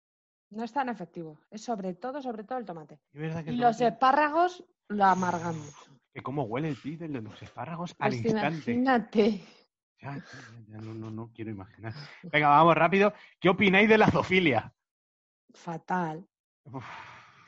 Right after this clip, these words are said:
Speaker 2: es que,
Speaker 1: No por la persona, por el animal.
Speaker 2: Claro, a ver, es que
Speaker 1: Que no
Speaker 2: to-,
Speaker 1: lo ha decidido.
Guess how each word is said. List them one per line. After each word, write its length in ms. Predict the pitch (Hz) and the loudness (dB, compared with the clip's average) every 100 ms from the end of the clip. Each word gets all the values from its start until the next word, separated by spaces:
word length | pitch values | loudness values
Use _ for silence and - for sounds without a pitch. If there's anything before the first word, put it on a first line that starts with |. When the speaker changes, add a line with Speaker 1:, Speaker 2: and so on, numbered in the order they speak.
| _ _ _ - - - | _ _ _ -20 -20 -20
Speaker 2:
es 120 | 113 | -20
que, 420 | - 117 117 113 147 | -10 -6 -6 -4 0
Speaker 1:
No 160 | 220 | 2
por 180 | 262 269 | 4 4
la 180 | 311 311 | 6 4
persona, 680 | 262 190 196 233 269 - _ _ _ | 2 2 0 2 0 -4 _ _ _
por 160 | 190 190 | -4 -2
el 140 | 175 | 0
animal. 560 | 165 160 160 180 160 180 _ _ _ _ _ | -2 -2 -4 -6 -6 -14 _ _ _ _ _
Speaker 2:
Claro, 260 | - 165 143 | 2 4 4
a 80 | 131 | 4
ver, 180 | 143 139 | 4 2
es 120 | 139 | 0
que 100 | 180 | 2
Speaker 1:
Que 100 | 196 | 4
no 100 | 196 | 6
Speaker 2:
to-, 40 | 208 | 8
Speaker 1:
lo 60 | |
ha 60 | 233 | 6
decidido. 800 | 233 226 220 170 202 240 180 - | 6 4 2 2 2 0 -2 -6